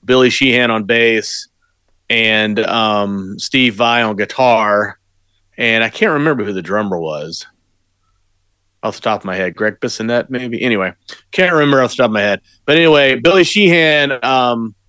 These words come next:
uh, left Talas to join David Lee Roth's solo band, which basically doomed Talas. That was kind of the end of that for them.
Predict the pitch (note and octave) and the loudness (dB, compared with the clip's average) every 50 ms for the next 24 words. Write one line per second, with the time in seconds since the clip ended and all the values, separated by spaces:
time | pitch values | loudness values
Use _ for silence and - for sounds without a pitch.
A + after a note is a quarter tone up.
0 | _ _ _ _ _ _ _ _ _ _ _ - A#2 B2 A#2 A2+ A2+ A2 A2 G2 | _ _ _ _ _ _ _ _ _ _ _ -4 -2 -2 0 0 0 0 -2 -4
1 | - - - - A2 C3 D3+ C3 B2+ C3+ C#3+ D3+ D3+ C#3 - - - D3+ D#3 E3 | -6 -12 -18 -20 -16 -14 -12 -6 0 2 2 2 2 -2 -4 -6 -4 -2 0 0
2 | D#3+ C3 A2 G#2 G#2+ G2+ - - A#2 G#2 G#2+ B2+ B2+ B2 B2 B2 A#2 A2+ A2 G#2 | 0 2 2 0 -2 -2 -4 -6 -6 -2 0 2 2 2 2 2 2 2 2 2
3 | B2+ B2+ A#2+ A#2+ A2+ A#2 A2+ A#2+ A#2 A2+ A2+ G#2+ - - - C3 B2+ B2+ A#2+ A2+ | 2 4 4 2 2 2 2 2 2 2 0 -2 -4 -2 0 2 4 4 4 2
4 | G2 A2 A2 A2 A2 A2 G#2+ A2 - - D#3 E3 F3 E3 - - C#3+ A2+ - A#2+ | 2 2 0 0 0 -2 -4 -4 0 2 4 4 4 2 2 0 -2 -2 -2 -4
5 | A2+ G#2 F#2 G2+ A#2 A#2 A#2 A2 G2+ F#2+ F2+ - - G#2+ G2 F#2 E2+ D2 D2 - | -4 -4 -4 -2 -2 -2 -2 -4 -6 -8 -10 -6 -4 -2 -2 -2 -2 -4 -6 -6
6 | - - A2+ A2 A2 A2 G#2 - - A#2 G#2+ G2+ F#2 F#2 D2+ G2 G2+ G2 F#2 F#2+ | -2 -2 0 0 2 0 -2 -2 -2 -2 -2 -2 -2 -4 -4 -4 -4 -6 -8 -10
7 | F2+ E2+ F#2+ F#2 F#2 - - - G2 F#2+ F#2+ F2+ F#2 F#2 F2+ | -8 -4 -4 -2 -2 -4 -6 -8 -8 -8 -8 -8 -8 -10 -12